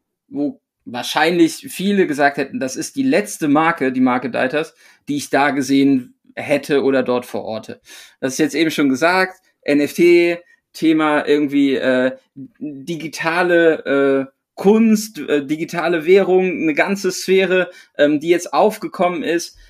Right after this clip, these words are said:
Wie kommt ihr auf die Idee zu sagen, okay, ich mache jetzt hier,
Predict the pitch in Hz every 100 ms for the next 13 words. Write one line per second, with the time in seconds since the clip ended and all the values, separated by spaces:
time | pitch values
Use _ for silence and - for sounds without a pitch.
0 | _ _ 139 131 233 240 202 226 247 247
1 | - - 147 190 233 165 160 143 127 139
2 | 175 196 165 165 160 139 139 147 120 143
3 | 147 135 127 - 139 135